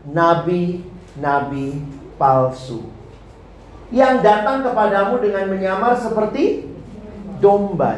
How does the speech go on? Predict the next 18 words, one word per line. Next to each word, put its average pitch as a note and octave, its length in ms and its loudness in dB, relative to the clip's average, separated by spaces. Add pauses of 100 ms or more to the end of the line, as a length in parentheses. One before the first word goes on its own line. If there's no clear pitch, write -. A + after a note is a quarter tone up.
Jadi B3+ 240 -4
penampilannya A3 1500 0 (1300)
persis D4 320 -2
seperti - 640 0 (560)
yang C#3+ 160 0
asli, C3 400 -8 (640)
tapi B3+ 720 0 (1120)
sesungguhnya F3+ 720 0
mereka E3+ 320 2
adalah D#3+ 320 2
serigala D#3 480 4
yang E3+ 480 2 (560)
buas. A2 640 -10 (480)
Jadi D#3+ 240 -2
mungkin E3+ 400 0
ini G3+ 240 -4
juga D3+ 240 2
yang D3 400 -2